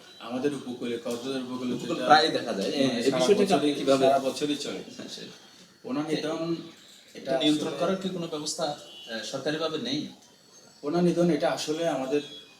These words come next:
Speaker 1: সামুদ্রিক মৎস্য সম্পদের জন্য এটা খুবই একটা উদ্বেগজনক খবর।
Speaker 2: হুম।
Speaker 1: প্রথমত আমি বলবো যে পুনর্নিধন এটা অত্যন্ত নিন্দনীয় কাজ। এখন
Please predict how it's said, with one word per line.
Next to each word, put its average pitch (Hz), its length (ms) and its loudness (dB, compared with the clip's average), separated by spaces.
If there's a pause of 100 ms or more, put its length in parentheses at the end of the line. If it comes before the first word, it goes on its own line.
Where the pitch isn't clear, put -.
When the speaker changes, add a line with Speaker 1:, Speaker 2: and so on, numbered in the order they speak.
(680)
Speaker 1:
সামুদ্রিক 123 640 -6 (920)
মৎস্য 147 540 -4
সম্পদের 127 580 -8
জন্য 113 220 -6
এটা 110 140 -8 (140)
খুবই 139 200 -8
একটা 123 200 -10
উদ্বেগজনক 98 580 -10 (120)
খবর। 92 140 -14
Speaker 2:
হুম। 90 280 -16 (120)
Speaker 1:
প্রথমত 139 380 -6
আমি 131 200 -2
বলবো 120 300 -6 (720)
যে 117 60 -8 (100)
পুনর্নিধন 127 600 -4
এটা 117 400 -6 (520)
অত্যন্ত 117 520 -6 (120)
নিন্দনীয় 113 500 -4
কাজ। - 240 -14 (1080)
এখন 156 220 -6